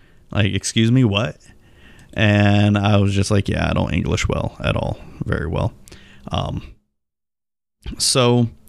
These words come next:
before we end tonight, um, I don't have any Q and A.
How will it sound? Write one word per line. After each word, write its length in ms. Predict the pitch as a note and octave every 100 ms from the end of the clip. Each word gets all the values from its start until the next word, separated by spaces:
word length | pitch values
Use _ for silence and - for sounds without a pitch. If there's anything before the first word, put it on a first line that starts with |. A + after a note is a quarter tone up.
| - - - - -
before 320 | A#2+ - D#3
we 140 | E3
end 220 | C#3+ B2+ C#3
tonight, 380 | D3 G#2 A#2+ - - - - -
um, 160 | G#2+
I 60 | G#2
don't 160 | A2
have 120 | A#2 A#2
any 160 | A#2+
Q 240 | A#2+ C3 B2+
and 80 |
A. 260 | G#2+ G#2